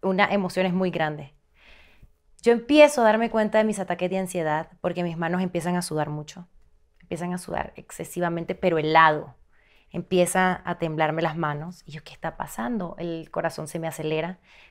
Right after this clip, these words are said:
taquicardia. Empiezo que me hace falta la respiración. Y empiezo a sobrepensar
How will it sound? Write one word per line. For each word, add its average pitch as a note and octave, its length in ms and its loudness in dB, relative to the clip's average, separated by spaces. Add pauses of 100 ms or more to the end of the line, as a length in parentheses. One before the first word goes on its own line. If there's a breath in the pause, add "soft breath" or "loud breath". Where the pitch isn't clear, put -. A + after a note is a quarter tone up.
(100)
taquicardia. E3 840 -2 (240)
Empiezo F3+ 460 -4 (180)
que F#3+ 100 -4
me F3+ 160 0
hace E3 220 -4
falta E3+ 380 0
la F#3 120 6
respiración. D#3 840 -6 (720)
Y A3+ 140 2
empiezo G#3+ 760 0 (160)
a G#3+ 120 4
sobrepensar E3+ 960 -2